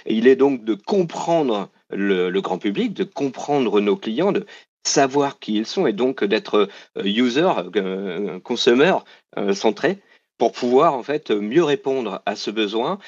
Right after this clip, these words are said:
et, euh, ne plus être monoproduit, euh, et, euh, et, euh, offline, mais être de plus en plus, euh, online et dans l'explication et dans le partage, euh, de ce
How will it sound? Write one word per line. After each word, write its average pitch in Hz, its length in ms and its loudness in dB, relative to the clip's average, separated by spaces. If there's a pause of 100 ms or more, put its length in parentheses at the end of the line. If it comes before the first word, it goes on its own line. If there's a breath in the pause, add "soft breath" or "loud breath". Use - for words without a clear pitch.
(240 loud breath)
et, 123 160 8
euh, 101 220 4
ne 110 100 -4
plus 127 300 -4
être 139 260 -2
monoproduit, 127 960 -2
euh, 98 260 -2
et, 110 240 0
euh, 92 540 -2
et, 110 220 2
euh, 98 100 -2
offline, 117 560 -2 (240 loud breath)
mais 104 140 2
être 117 120 2
de 120 60 0
plus 104 220 -4
en 107 80 -2
plus, 131 320 -6
euh, 104 180 4
online 110 600 0
et 101 120 0
dans 104 140 2
l'explication 113 840 -2 (240 loud breath)
et 92 240 0
dans 98 140 -2
le 98 80 2
partage, 123 600 2 (260 loud breath)
euh, 95 160 -2
de 101 160 2
ce - 160 0